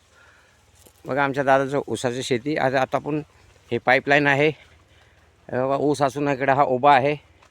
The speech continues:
तो पडलेला ऊस सरळ केलेला आहे. आता ह्या ऊसातनं बघा तुम्हाला हळूहळू ट्रॅक्टरचा आवाज येत असेल. अशा शेतातनं आमचं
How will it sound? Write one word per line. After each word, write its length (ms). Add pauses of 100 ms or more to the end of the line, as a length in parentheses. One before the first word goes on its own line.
(840)
तो 60
पडलेला 380
ऊस 200
सरळ 200
केलेला 280
आहे. 200 (800)
आता 160
ह्या 100
ऊसातनं 400
बघा 140
तुम्हाला 280
हळूहळू 460 (140)
ट्रॅक्टरचा 440
आवाज 180
येत 120
असेल. 280 (2500)
अशा 240
शेतातनं 400
आमचं 380